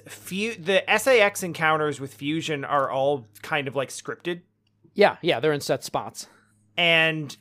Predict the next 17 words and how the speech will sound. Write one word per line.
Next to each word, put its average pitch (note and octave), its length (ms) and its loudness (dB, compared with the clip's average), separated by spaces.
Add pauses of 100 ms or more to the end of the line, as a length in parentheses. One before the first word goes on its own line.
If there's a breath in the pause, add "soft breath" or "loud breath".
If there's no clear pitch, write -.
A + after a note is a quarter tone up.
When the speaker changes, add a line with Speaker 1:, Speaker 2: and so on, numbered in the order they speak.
(400)
Speaker 1:
and D#3+ 260 4
it - 320 -6
plays G#3+ 480 2
out G3 340 6
in E3+ 160 -2
a E3 120 0
particular D#3 880 -4
way. A2 440 -10 (380)
Speaker 2:
Mm-hmm. F3+ 200 -6 (840)
Speaker 1:
And D#3+ 680 -2 (760)
so F#3 540 4 (140)
the, F3+ 220 0
the D#3 160 -8
scripted A#3 640 -2
nature D3+ 520 0
of G3+ 280 0
those, A3 500 0